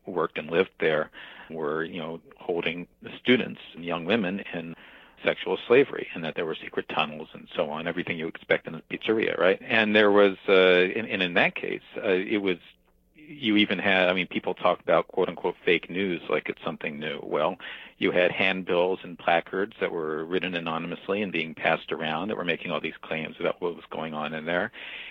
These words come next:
And in fact, if you want, like, an optimistic takeaway from this,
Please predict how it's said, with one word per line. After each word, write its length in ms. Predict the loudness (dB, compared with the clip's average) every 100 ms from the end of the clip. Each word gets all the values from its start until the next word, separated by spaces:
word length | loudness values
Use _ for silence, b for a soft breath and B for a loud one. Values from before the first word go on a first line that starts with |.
| B _ -2
And 480 | 2 4 4 2 0
in 220 | -2 2
fact, 240 | 4 4
if 100 | 0
you 80 | -4
want, 320 | -2 -2 -2
like, 160 | -4 -4
an 80 | -4
optimistic 640 | -6 -4 0 0 2 -2 -2
takeaway 440 | -2 0 2 2 2
from 160 | -4
this, 200 | -2 -2